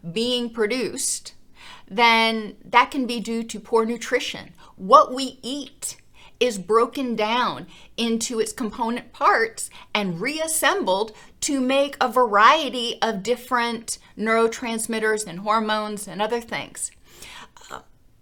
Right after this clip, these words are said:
it's also important to recognize that our microbiome, our gut microbiome, those are the workers that break down what we eat and reassemble it.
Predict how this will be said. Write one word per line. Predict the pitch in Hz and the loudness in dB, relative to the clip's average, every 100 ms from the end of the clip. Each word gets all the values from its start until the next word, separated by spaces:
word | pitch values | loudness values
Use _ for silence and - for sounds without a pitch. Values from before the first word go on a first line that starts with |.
| - _ _ - _ _ - | -20 _ _ -20 _ _ 0
it's | 262 269 | 2 6
also | 294 294 | 6 4
important | 294 269 302 - 269 262 | -2 -2 -2 -2 -6 -6
to | 247 | -6
recognize | 226 277 294 285 254 202 135 - - - - | -2 -2 -4 -6 -2 -2 -2 -6 -10 -20 -4
that | 202 226 220 220 202 - - - - _ - | 6 8 8 8 4 0 -10 -10 -14 _ 6
our | 233 | 6
microbiome, | 226 247 269 262 196 214 247 254 107 - | 8 4 4 2 6 6 6 4 -2 -2
our | 214 | -2
gut | 196 240 277 | 0 0 0
microbiome, | 240 240 240 226 208 214 277 165 - 190 - - - - - - | -2 -2 -2 0 2 4 2 0 -8 -12 -18 -20 -20 -20 -20 -2
those | 202 285 311 | 2 2 2
are | 254 | 2
the | 220 | 2
workers | 196 269 - - - - - - - | 4 2 2 -8 -8 -10 -14 -12 0
that | 214 190 | 0 4
break | 220 269 285 | 6 4 4
down | 277 285 311 | 0 4 4
what | 247 240 | 2 0
we | 247 | -4
eat | 214 - 508 - - - - - - - | -8 -10 -12 -12 -14 -16 -16 -20 -12 -2
and | 233 233 226 - 165 | 2 2 2 -2 -4
reassemble | 233 302 294 - 339 403 - | -2 -2 -2 2 2 2 0
it. | - | -2